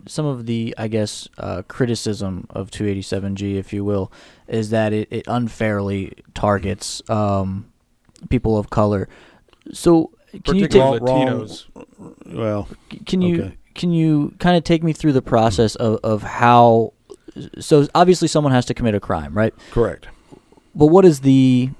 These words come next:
Speaker 1: extent of the crime? What type of crime has to be committed, a-, and what is the process from thereafter?
Speaker 3: First of all, over the ten years of the two eighty-seven G program, we have never,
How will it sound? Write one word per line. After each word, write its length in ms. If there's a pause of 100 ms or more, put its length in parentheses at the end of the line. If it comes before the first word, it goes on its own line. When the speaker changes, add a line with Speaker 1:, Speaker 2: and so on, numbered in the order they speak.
(420)
Speaker 1:
extent 460
of 140
the 80
crime? 260
What 160
type 180
of 120
crime 220
has 160
to 80
be 120
committed, 560
a-, 140
and 260
what 140
is 80
the 100
process 480
from 200
thereafter? 640
Speaker 3:
First 280
of 80
all, 400
over 200
the 120
ten 400
years 400
of 240
the 100
two 180
eighty-seven 460
G 160
program, 480
we 160
have 180
never, 440